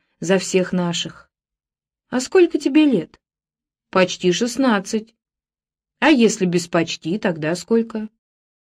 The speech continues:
Ганька потупился и ответил: «На полгода меньше».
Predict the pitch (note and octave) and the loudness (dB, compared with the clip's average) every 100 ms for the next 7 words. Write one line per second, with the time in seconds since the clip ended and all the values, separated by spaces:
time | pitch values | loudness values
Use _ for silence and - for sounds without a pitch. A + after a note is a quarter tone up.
0 | _ _ F3 A#3 D#4+ D4+ F3 D#3+ - C#4 | _ _ 0 2 2 -4 -8 -8 -6 -6
1 | C4 A3+ F#3 E3+ E3 D3 - D3+ _ _ | -6 -6 -4 -4 -6 -12 -14 -20 _ _
2 | _ _ _ _ F3+ F#3+ G3+ G#3 F#3 G#3 | _ _ _ _ -4 0 0 2 4 4
3 | F#3 E3+ E3+ D#3+ D3 - - | 4 2 0 -4 -8 -10 -14